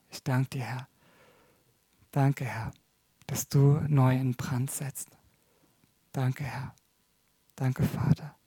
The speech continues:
Ich hab gedacht, ich sag auch noch mal für die, die es betrifft, auch, ähm, gerade auch die im Internet auch zuschauen,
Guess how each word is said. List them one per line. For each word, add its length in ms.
Ich 120
hab 120
gedacht, 260
ich 80
sag 240
auch 120
noch 160
mal 160
für 180
die, 300
die 100
es 380
betrifft, 540
auch, 360
ähm, 400
gerade 220
auch 60
die 120
im 140
Internet 420
auch 120
zuschauen, 540